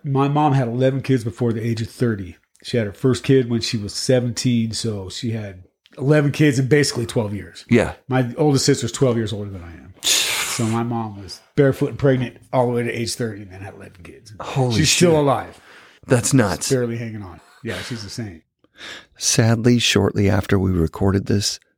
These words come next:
Speaker 2: George's mom, Charlene Rosalie Pappas, passed away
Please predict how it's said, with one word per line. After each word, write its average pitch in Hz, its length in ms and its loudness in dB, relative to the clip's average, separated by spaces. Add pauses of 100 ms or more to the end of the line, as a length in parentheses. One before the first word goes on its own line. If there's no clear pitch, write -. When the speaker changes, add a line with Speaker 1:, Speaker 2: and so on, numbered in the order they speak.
Speaker 2:
George's 95 420 0
mom, 95 280 4
Charlene 98 560 2
Rosalie 98 520 0
Pappas, 92 520 -2
passed - 400 -4
away 101 380 2